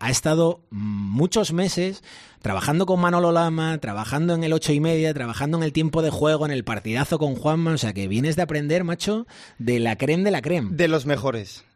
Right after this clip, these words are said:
Speaker 2: Un año maravilloso que ahora, bueno, pues tiene sus frutos con esta continuidad que esperemos también sea muy bonita.
Speaker 1: ¿Cómo ha sido eso, Fer, en Madrid?
Speaker 2: Espectacular.
Speaker 1: Sí, ¿no?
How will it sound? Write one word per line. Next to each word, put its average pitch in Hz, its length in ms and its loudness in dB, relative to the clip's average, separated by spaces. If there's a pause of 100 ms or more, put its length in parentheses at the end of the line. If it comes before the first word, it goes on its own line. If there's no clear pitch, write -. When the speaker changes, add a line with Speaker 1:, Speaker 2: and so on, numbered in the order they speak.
Speaker 2:
Un 143 180 0
año 147 380 2
maravilloso 160 1000 0
que 127 720 2
ahora, 143 200 2
bueno, 156 300 -2
pues 135 160 -6
tiene 139 160 0
sus 135 160 -6
frutos 175 440 0
con 143 140 -2
esta 131 680 0 (160)
continuidad 139 580 0
que 127 300 -6
esperemos 120 440 -6
también 120 220 -2
sea 110 580 0
muy 113 140 0
bonita. 117 400 2
Speaker 1:
¿Cómo 139 160 0
ha 131 60 2
sido 120 240 -2
eso, 110 200 -4
Fer, - 240 -10 (200)
en 98 120 -4
Madrid? 92 280 -2
Speaker 2:
Espectacular. 101 640 -2
Speaker 1:
Sí, 101 200 -2
¿no? 92 200 -4